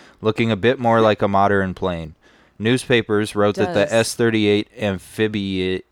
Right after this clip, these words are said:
Speaker 1: amphibious revolutionized aviation, that it flew, landed, and splashed down, where only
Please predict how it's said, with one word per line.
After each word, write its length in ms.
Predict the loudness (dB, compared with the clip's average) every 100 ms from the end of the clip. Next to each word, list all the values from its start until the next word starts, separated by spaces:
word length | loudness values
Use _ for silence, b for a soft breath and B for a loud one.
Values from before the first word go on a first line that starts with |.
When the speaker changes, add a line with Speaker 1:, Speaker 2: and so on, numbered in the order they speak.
| -10
Speaker 1:
amphibious 760 | -8 -6 -4 -4 -2 -4 -4 -8 -8
revolutionized 1040 | -2 2 2 2 2 0 0 0 0 0 0
aviation, 760 | 0 2 0 0 -2 -8 -12 _
that 180 | 0 2
it 100 | 2
flew, 480 | -2 -2 2 2 0
landed, 520 | -2 0 2 2 0
and 200 | -2 -8
splashed 500 | -8 -2 0 0 -2
down, 380 | -4 -4 -6 -10 _ -20 -6
where 320 | 0 0 0
only 380 | -2 -2 0 0